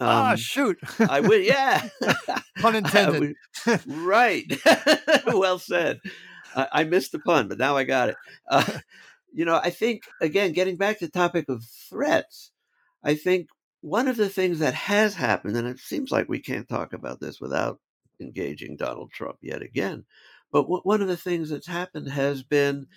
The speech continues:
Speaker 2: encouraging violence, as appalling as that is. It's really shocking. I don't think we've ever had a president of the United States who actively encouraged violence within the United States.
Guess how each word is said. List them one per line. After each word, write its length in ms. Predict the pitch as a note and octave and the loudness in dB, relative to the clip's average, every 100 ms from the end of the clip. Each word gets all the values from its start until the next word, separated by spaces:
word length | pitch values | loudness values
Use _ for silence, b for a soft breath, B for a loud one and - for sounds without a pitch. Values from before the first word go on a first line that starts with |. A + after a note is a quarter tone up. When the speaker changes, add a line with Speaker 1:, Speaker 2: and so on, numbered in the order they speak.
| b b b b b | b b b b b
Speaker 2:
encouraging 1080 | D3+ D3+ D3+ - - F#3 G#3+ G3 D3+ D3+ D3+ | 2 2 0 -10 -2 0 2 2 0 -2 -2
violence, 680 | D3+ F3+ E4 D#3+ - - - _ _ - | 0 0 0 -2 -4 -16 -20 _ _ -8
as 200 | E3 - | -2 -2
appalling 760 | - _ - A3+ G4 F4+ D3+ B2+ | -4 _ -14 -4 -2 0 -2 -2
as 180 | C3+ - | -6 -4
that 260 | D#3 D#3 | -2 0
is. 480 | G#3+ G3+ G#1+ - - b b b b b - | 0 0 -2 -8 -20 b b b b b 4
It's 240 | G#3 A3 | 4 2
really 260 | B3 C4+ G3+ | -4 -2 -2
shocking. 420 | - F3+ D#3+ D3 | 0 -2 -2 -2
I 80 | D3+ | -2
don't 120 | E3+ | -2
think 160 | D#3 | -2
we've 160 | D3 C#3+ | -2 0
ever 200 | C#3 C3 | 0 0
had 120 | A2+ | 0
a 40 | - | -2
president 440 | A#2+ G2+ G#2+ F#2+ | -4 -4 -4 -6
of 40 | |
the 60 | - | -6
United 300 | D2+ E2+ - | -6 -6 -10
States 340 | A2+ F2+ C2+ | -10 -8 -8
who 160 | - - _ b b _ B2+ | -12 -16 _ b b _ 0
actively 560 | D#3+ F3+ D#3+ C3+ C3+ | 0 0 -4 0 0
encouraged 560 | A#2+ - C#3 B2 A2 - | 0 -2 -2 0 -2 -6
violence 520 | G2 G#2 A2+ G#2+ D#2 | -2 0 2 -2 -6
within 460 | - B2 - A#2 A2+ | -8 -8 0 0 0
the 60 | G2+ | 0
United 380 | F2 E2 D#2 | 0 -2 -4
States. 560 | - - F2 - - - | -8 -8 -8 -8 -18 -20